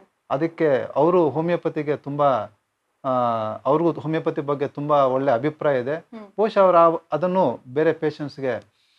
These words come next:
Speaker 1: spread ಮಾಡ್ತಾ ಇದ್ದಾರೆ ಅನ್ನೋದು
Speaker 2: ಹಾ.
Speaker 1: ಒಂದು ಒಳ್ಳೆ trend.
Speaker 2: Yes, sir. ಸರ್, ಇನ್ನೊಂದು ಹೋಮಿಯೋಪತಿ ಬಗ್ಗೆ ಮಿತ್ ಇರೋದೇನಂದ್ರೆ that it is a placebo effect.
Speaker 1: ಹ್ಮ್ ಹ್ಮ್.
Speaker 2: ಆ, ನೀವು ಹೋಮಿಯೋಪತಿ ಮೆಡಿಸಿನ್ಸ್ are just sugar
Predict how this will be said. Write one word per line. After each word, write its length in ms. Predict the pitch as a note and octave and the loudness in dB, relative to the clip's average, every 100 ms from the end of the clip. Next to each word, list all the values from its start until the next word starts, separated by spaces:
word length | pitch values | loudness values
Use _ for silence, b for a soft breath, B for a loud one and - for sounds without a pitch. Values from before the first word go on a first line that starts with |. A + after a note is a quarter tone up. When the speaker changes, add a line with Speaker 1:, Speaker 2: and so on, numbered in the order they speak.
| _ _ - | _ _ -20
Speaker 1:
spread 300 | - F#3+ F3+ | 2 2 6
ಮಾಡ್ತಾ 300 | E3 E3 E3 | 4 4 2
ಇದ್ದಾರೆ 240 | D3+ C#3 | 0 0
ಅನ್ನೋದು 540 | C3+ C3 B2 C#3 B2 G#2 | 0 -2 -4 -4 -4 -6
Speaker 2:
ಹಾ. 360 | F#2+ G3+ - - | -14 -20 -18 -8
Speaker 1:
ಒಂದು 200 | C#3 C3+ | -4 0
ಒಳ್ಳೆ 200 | C#3 D3+ | 0 0
trend. 420 | - D3 D3 A2+ | -2 -2 -2 -4
Speaker 2:
Yes, 540 | G2+ _ _ _ G#3+ | -10 _ _ _ -20
sir. 300 | G3 _ _ _ _ _ _ _ _ _ _ | -20 _ _ _ _ _ _ _ _ _ _
ಸರ್, 180 | E4 E4+ | -4 -2
ಇನ್ನೊಂದು 480 | - C4 D4 F#4 D4+ | -2 -2 0 0 0
ಹೋಮಿಯೋಪತಿ 460 | C#4 C#4 C#4 D4+ | 0 -2 -4 -6
ಬಗ್ಗೆ 320 | C#4+ B3+ A#3+ B3+ | -6 -8 -8 -8
ಮಿತ್ 320 | A#3+ A#3 - | -8 -10 -10
ಇರೋದೇನಂದ್ರೆ 880 | B3+ A#3 G#3+ G3+ G3+ G3+ G3 C4+ C#4+ | -8 -8 -10 -12 -14 -16 -10 -10 -6
that 220 | A3 A3+ | -4 -4
it 100 | A#3 | -2
is 120 | C#4 | 0
a 180 | C4+ D4 | 0 0
placebo 460 | A#3+ F#3+ B3+ G#3 A3 | -4 -6 -8 -6 -8
effect. 440 | F3+ - F3+ E3+ | -8 -10 -14 -14
Speaker 1:
ಹ್ಮ್ 300 | - _ B2 | -20 _ -16
ಹ್ಮ್. 300 | A2 A2 - | -16 -16 -8
Speaker 2:
ಆ, 300 | G3 G#3+ G3+ | -6 -4 -4
ನೀವು 600 | G3+ A3+ A#3 A3+ A#3 G#3 F#3+ | -6 -8 -8 -4 -4 -4 -8
ಹೋಮಿಯೋಪತಿ 460 | - B3+ C4+ C#4+ C#4+ | -6 -4 -4 -4 -2
ಮೆಡಿಸಿನ್ಸ್ 460 | C4+ A#3+ B3+ A#3+ A#3+ | -2 -2 -6 -4 -4
are 160 | A3 | -4
just 220 | A#3 A#3 | -6 -8
sugar 280 | B3+ G#3+ A3 | -8 -6 -8